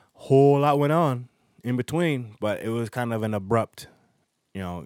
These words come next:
get out and, you know, starting this business, joining this, the powerful team that I'm on, Lopez Newton Realtors. So,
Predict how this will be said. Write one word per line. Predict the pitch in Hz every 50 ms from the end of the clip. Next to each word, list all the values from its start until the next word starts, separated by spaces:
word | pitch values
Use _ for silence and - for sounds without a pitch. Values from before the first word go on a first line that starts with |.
| 92
get | 92 101 107 101
out | 98 95 82 - - -
and, | - 90 90 82 69 - - _ _ _ _ _ _ _ _ _ _ _ _ _ _
you | - 92
know, | 87 85 82 - - _ _ _ _ -
starting | - - - 123 113 110 107 107 107
this | 107 98 -
business, | 95 110 113 113 104 107 107 107 - - _ _ -
joining | 113 113 113 113 110
this, | 107 98 - _ _
the | - 101 101 - -
powerful | - - 110 110 107 101 - 101
team | - - 127 123 120 120
that | 117 113
I'm | 113 117
on, | 120 117 110 107 110 - _ _ _ _ _ _ _ _ _ _ _ _ - - _ _ _ _ _ _ -
Lopez | 98 104 - - 107 98 101
Newton | 107 110 95 98 95
Realtors. | 98 113 120 120 113 - 117 113 113 - - _ _ _ _ _ _ _ _ _ _ _ _ _ _ _ _ _ _ _ _ _ _ _ _ _ _ _ _ _ _ _ _ _ _ _ _ _ _ _ _ _ _ _ _ _ _ _ _ _ _ _ _ _ _ _ _ _ _ _ _ _ _ _ _ _ _ _ _ _
So, | - - - 85 80 76 73 71